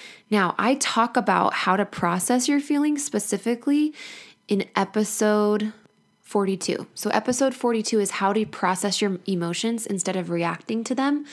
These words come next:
And that's gonna be really helpful when you're in the moment with sleep training. So if that's, if this is a struggle for you,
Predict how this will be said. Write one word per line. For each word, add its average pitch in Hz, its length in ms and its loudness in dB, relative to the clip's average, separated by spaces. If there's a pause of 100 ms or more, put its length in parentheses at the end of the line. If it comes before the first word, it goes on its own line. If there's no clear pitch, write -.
(420)
And 196 100 -2
that's 220 180 0
gonna 262 200 2
be 240 160 2
really 190 420 0
helpful 233 760 0 (480)
when 202 200 4
you're 202 140 2
in 208 400 4
the 214 80 6
moment 180 340 2
with 185 140 -2
sleep - 260 0
training. - 320 -2
So 208 220 0
if 196 200 -2
that's, 202 300 0
if 208 120 0
this 220 180 0
is 233 80 0
a 269 40 2
struggle 254 280 0
for 220 160 -4
you, 175 260 0